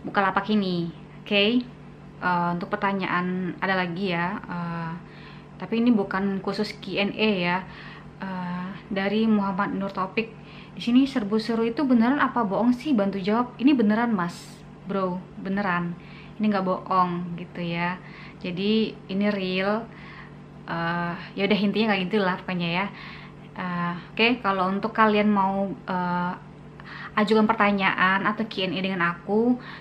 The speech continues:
silakan, eh, tulis di kolom komentar aja. Nanti aku akan bikin khusus video Q and A mengenai Bukalapak. Oke, nah ini langsung aja. Ini dia paketnya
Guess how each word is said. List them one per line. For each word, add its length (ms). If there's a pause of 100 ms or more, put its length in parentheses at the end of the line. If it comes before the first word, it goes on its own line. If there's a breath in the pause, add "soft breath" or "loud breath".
silakan, 640
eh, 480
tulis 160
di 80
kolom 240
komentar 240
aja. 400
Nanti 240
aku 240
akan 400
bikin 400
khusus 400
video 480
Q 240
and 160
A 240 (320 loud breath)
mengenai 720 (480 loud breath)
Bukalapak. 560 (560)
Oke, 400
nah 160
ini 80
langsung 400
aja. 640 (1400)
Ini 160
dia 400
paketnya 720